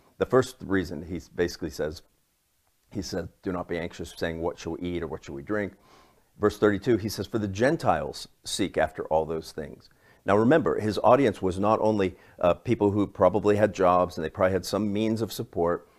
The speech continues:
and he's asking them to follow him, but they were also Jewish.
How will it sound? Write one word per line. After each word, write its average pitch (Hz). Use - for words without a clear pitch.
and 87
he's 98
asking 98
them 101
to 101
follow 95
him, 87
but 101
they 123
were 113
also 123
Jewish. 90